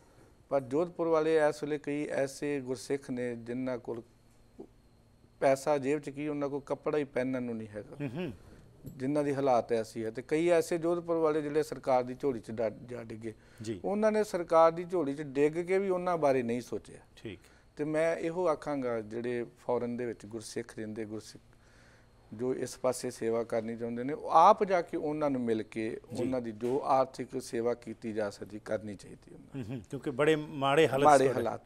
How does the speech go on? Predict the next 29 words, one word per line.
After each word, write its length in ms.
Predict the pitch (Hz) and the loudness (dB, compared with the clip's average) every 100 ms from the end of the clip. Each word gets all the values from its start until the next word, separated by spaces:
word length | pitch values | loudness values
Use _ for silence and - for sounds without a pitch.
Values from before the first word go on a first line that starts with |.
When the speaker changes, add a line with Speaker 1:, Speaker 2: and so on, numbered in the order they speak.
| - | -16
Speaker 1:
ਨੇ, 100 | 113 - | -18 -14
ਉਹਨਾਂ 240 | - 151 156 | -6 0 2
Speaker 2:
ਓਕੇ। 100 | 135 | 4
Speaker 1:
ਬਾਰੇ 180 | 135 131 | 2 0
ਕਿਸੇ 340 | 143 139 147 | -4 -4 -2
ਨੇ 140 | 139 | -2
ਨਹੀਂ 120 | 139 139 | -2 -4
ਸੋਚਿਆ, 400 | 135 120 131 131 | -6 -4 -2 0
ਨਾ 280 | 127 123 | 0 0
ਕੋਈ 200 | 123 127 | -2 -4
ਪੰਥਕ 440 | 120 - 117 - - | -6 -6 -8 -8 -4
ਸਰਕਾਰ 440 | 127 123 120 117 | -2 0 2 0
ਨੇ 160 | 113 120 | 0 -4
ਸੋਚਿਆ, 380 | 117 107 120 117 | -4 -4 -2 -2
ਨਾ 180 | 117 | -2
ਪੰਥਕ 440 | 113 120 113 - 123 | -4 -6 -8 -10 -6
ਜਥੇਬੰਦੀਆਂ 720 | 107 104 120 113 110 110 110 | -4 -2 -4 -4 -6 -6 -6
ਨੇ 120 | 110 | -8
ਸੋਚਿਆ। 420 | 113 110 117 113 - 113 | -8 -12 -12 -14 -12 -6
Speaker 2:
ਜੀ। 200 | 113 82 - - - - | -6 -6 -16 -20 -10 -4
Speaker 1:
ਤੇ 100 | 135 | -2
ਉਹ 220 | 185 160 | 0 0
ਵਿਚਾਰੇ 340 | 151 135 123 | 0 0 0
ਉਸ 220 | 127 120 | -2 -6
ਤਰ੍ਹਾਂ 200 | - 123 | -4 -4
ਹੀ 40 | 110 | -2
ਤੁਰੇ 200 | 107 98 | -4 -6
ਫਿਰਦੇ 360 | - 78 - | -10 -18 -20
ਨੇ। 220 | - - | -20 -20